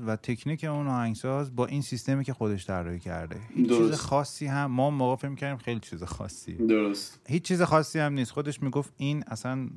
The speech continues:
Speaker 1: موسیقی از این که نمیاد. این ابزاری که من درست کردم چون من اینجوری می‌تونم از تکنیکم استفاده
Speaker 2: ابزار البته
Speaker 1: بکنم.
Speaker 2: در
Speaker 1: اون
Speaker 2: ذهن ماستا.
Speaker 1: دقیقاً. می‌گفت
Speaker 2: ابزار
Speaker 1: اون
Speaker 2: در
Speaker 1: ذهن
Speaker 2: ذهن
Speaker 1: منه.
Speaker 2: ماست.
Speaker 1: این، این،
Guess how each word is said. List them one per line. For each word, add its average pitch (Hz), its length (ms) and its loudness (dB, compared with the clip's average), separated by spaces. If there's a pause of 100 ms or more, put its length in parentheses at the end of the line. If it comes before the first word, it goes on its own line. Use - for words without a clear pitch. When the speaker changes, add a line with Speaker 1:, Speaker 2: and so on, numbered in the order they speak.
(220)
Speaker 1:
موسیقی 107 460 -4
از 127 300 -4
این 123 160 0
که 127 140 -4
نمیاد. 104 420 0
این 131 80 -4
ابزاری 139 320 -2
که 151 80 -4
من 143 220 2
درست 123 300 4
کردم 127 280 0
چون 123 140 -4
من 127 140 2
اینجوری 113 300 2
می‌تونم 92 460 0
از 90 180 -6
تکنیکم 92 540 -4
استفاده 127 180 4
Speaker 2:
ابزار 151 280 8
البته 185 220 8
Speaker 1:
بکنم. 196 140 4
Speaker 2:
در 185 140 8
Speaker 1:
اون 151 80 4
Speaker 2:
ذهن 180 300 8
ماستا. 107 680 0 (840)
Speaker 1:
دقیقاً. 131 420 4
می‌گفت 127 200 6
Speaker 2:
ابزار 262 200 8
Speaker 1:
اون - 100 8
Speaker 2:
در - 140 8
Speaker 1:
ذهن 185 120 6
Speaker 2:
ذهن 185 200 10
Speaker 1:
منه. 113 280 8
Speaker 2:
ماست. 98 180 0 (800)
Speaker 1:
این، 175 280 0 (240)
این، 180 240 2